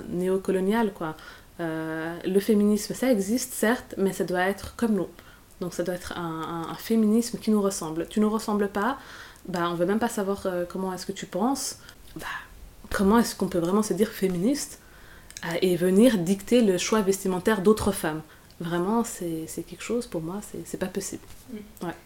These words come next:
Speaker 1: Alors que ça aurait été quelqu'un d'autre qui ne porte pas le voile, elle aurait dit, « Oui, je suis féministe. » Ah bah, bienvenue dans le groupe, quoi. C'est vrai, les féministes, ça, ça coule de source. Alors que pourquoi, moi, est-ce que je dois ju-, me justifier ?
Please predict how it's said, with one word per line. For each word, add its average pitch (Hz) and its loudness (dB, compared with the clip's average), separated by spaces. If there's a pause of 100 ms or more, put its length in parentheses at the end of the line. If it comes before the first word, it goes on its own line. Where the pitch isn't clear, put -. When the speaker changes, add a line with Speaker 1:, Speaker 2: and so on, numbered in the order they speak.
(380)
Speaker 1:
Alors 220 0
que 220 2 (280)
ça - -2
aurait 185 2
été 190 0
quelqu'un 226 2
d'autre 214 0
qui 202 -2
ne 196 -4
porte 196 -6
pas 196 0
le 180 -2
voile, 226 0 (400)
elle 196 6
aurait 185 0
dit, « 196 6
Oui, 233 8
je 247 2
suis 247 0
féministe. » 233 4 (280)
Ah 285 0
bah, 196 4
bienvenue 185 0
dans 190 2
le 208 2
groupe, 381 2
quoi. 175 -2 (200)
C'est 180 -2
vrai, 175 0
les 202 4
féministes, 202 2
ça, 196 -2 (280)
ça 165 -8
coule 233 4
de 226 6
source. - 0 (260)
Alors 233 2
que 240 2
pourquoi, 247 0
moi, 202 2
est-ce - -4
que 196 0
je 170 -2
dois 180 0
ju-, 170 -4
me 185 -2
justifier ? 214 0